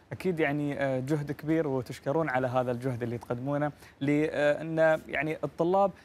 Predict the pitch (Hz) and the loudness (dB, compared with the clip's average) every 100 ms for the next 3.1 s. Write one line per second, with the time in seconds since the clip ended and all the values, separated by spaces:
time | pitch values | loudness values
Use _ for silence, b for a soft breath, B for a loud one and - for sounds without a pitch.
0 | B 147 139 139 175 180 180 - - 170 | B 2 2 0 -2 -2 -4 -12 -10 -4
1 | 160 151 139 - 156 139 131 127 131 123 | -2 -2 -2 -2 -2 0 -4 -6 -4 -2
2 | 139 139 139 127 123 113 135 147 165 147 | -4 -4 -4 -2 0 0 0 -2 -2 -2